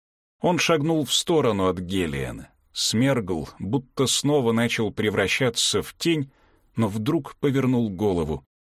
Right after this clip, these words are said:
«И да, не переживай, я позабочусь о королеве Мальнборна». И так темные глаза Гелиана стали еще темнее, а затем и белки налились тьмой.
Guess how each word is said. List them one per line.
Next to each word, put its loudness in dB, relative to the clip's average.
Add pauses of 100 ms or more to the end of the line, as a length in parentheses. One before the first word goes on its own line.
(300)
«И 0
да, -4 (500)
не 0
переживай, -4 (520)
я 0 (200)
позабочусь -2
о -2
королеве 0
Мальнборна». -2 (1000)
И 0
так -4
темные 0
глаза 0
Гелиана 0 (200)
стали 0
еще 0
темнее, 0 (240)
а -2
затем 0
и 2
белки 0
налились 0
тьмой. -4